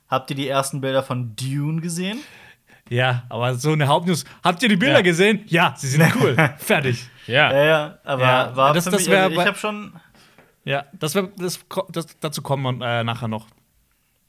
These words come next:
Speaker 1: Pippi in der Hose.
Speaker 2: Ja. Äh, genau. Ähm,
Speaker 3: Und auf den Film freust du dich auch.
Speaker 1: Ja.
Speaker 2: <laughs> Genau, es gibt nämlich jetzt in den U S A gibt's das schon und in Deutschland war's, glaub ich, äh, am Wochenende für fünf Minuten verfügbar.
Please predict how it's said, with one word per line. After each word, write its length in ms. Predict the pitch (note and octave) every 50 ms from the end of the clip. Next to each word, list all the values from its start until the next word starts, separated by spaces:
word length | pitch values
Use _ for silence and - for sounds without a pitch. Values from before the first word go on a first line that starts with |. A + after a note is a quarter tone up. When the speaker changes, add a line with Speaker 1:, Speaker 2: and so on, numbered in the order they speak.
| _ _ _ _
Speaker 1:
Pippi 260 | - D3+ C#3+ D3+ C#3
in 60 | B2 A#2
der 100 | A#2 A2
Hose. 360 | G#2+ A2 A2+ A2 G#2 G#2+ G2+ - _ _ _
Speaker 2:
Ja. 280 | C3+ A#2 A2 G#2+ G#2 - _ _ _ _ _ _ - - - - - B2+ B2 _
Äh, 160 | D3 D3+ D#3+
genau. 300 | D#3+ G3+ E3 C3+ B2 - _ _ _ _
Ähm, 640 | - C#3 C#3+ C#3+ D3 C#3+ C#3 C#3+ C#3+ C#3+ D3 D3+ D3+ D#3
Speaker 3:
Und 80 | C#3+
auf 100 | C#3+ C3+
den 160 | - - C3 B2+
Film 240 | - D#3+ F3 G3+
freust 280 | G3+ - - D3+ D3+ -
du 40 | E3
dich 180 | D3+ D3+ -
auch. 180 | - C3 - _ - - - - _ _ _ C3 A2 G2+ G#2 A2 - -
Speaker 1:
Ja. 200 | C3+ C3+ A#2+ - -
Speaker 2:
<laughs> 60 | - - C3 B2 - B2 B2 C3 B2 - - - E3+ E3+ - - - - - - - _ _ _ _ _ _ _ - - - - _ _ _ _
Genau, 280 | - D3+ C#3+ C3 A#2 -
es 400 | - C#3+ C#3+ C#3+ C#3+ - - _
gibt 260 | - E3+ F#3+ F3+ -
nämlich 460 | E3+ D3+ C#3+ C#3+ C#3+ C#3+ C#3+ C#3 - -
jetzt 560 | C#3+ C3+ - - - - - - - - - _ _
in 120 | - C3+ C3+
den 100 | C#3 B2+ C3+
U 80 | D3
S 180 | C#3 C3+ B2 B2+
A 120 | C#3+ C3+
gibt's 260 | B2+ B2+ G3 G#3 - -
das 180 | C4 A#3 -
schon 300 | - - A3 A3+ A#3+ A3
und 80 | D3+ D#3
in 140 | D3+ C#3 B2+
Deutschland 380 | C#3+ D3 E3+ E3+ F#3+ F3+ D3+
war's, 200 | D3 C#3+ D3 -
glaub 160 | - D#3 D3
ich, 220 | D3+ C3 - - - _
äh, 60 | C#3+
am 320 | C3+ C3+ C3+ B2+ B2+ B2+
Wochenende 320 | C3+ D3 D#3+ F3+ D#3+ D3+ C3
für 140 | C#3+ C#3
fünf 360 | B2 - - - G#3+ A#3 A#3 -
Minuten 280 | G3+ F#3 F#3 F3+ F3
verfügbar. 760 | - F3 D3+ - - G#3 G#3+ - _ D3+ C#3+ D3+ F#3+ A#3+ B3+